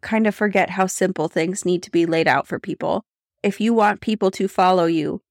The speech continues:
make sure your call to action in your caption or in your post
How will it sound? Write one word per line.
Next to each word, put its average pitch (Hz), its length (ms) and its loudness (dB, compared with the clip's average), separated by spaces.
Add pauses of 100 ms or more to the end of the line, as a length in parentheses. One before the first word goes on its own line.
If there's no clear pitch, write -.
(200)
make 202 200 2
sure 208 220 2
your 196 180 2
call 196 280 2
to - 120 -2
action 185 500 -2
in 202 180 0
your 185 180 4
caption - 720 -4
or 170 340 2
in 180 220 -2
your 175 140 2
post 175 520 -2